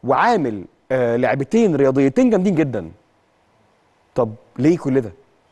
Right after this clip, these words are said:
لسببين. أولهم إنه الموقع الرسمي لريال مدريد، والناس كلها عارفة في ريال مدريد إن دول اللعبتين اللي الريال بيحارب عليهم. كويس؟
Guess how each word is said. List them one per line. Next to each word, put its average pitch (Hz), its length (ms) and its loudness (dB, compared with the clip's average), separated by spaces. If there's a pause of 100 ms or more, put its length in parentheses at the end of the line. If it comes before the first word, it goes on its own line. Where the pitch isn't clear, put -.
(100)
لسببين. 113 480 -4 (880)
أولهم 247 420 4
إنه 180 200 0
الموقع 208 380 2
الرسمي 214 300 0
لريال 220 260 2
مدريد، 202 400 0 (580)
والناس 175 300 0
كلها 226 220 -2
عارفة 240 220 -2
في 185 120 -4
ريال 240 140 2
مدريد 220 480 0
إن 165 140 2
دول 233 160 2
اللعبتين 208 760 2
اللي 170 240 2
الريال 220 560 2
بيحارب 202 400 0
عليهم. 165 400 -2 (1080)
كويس؟ 240 420 -2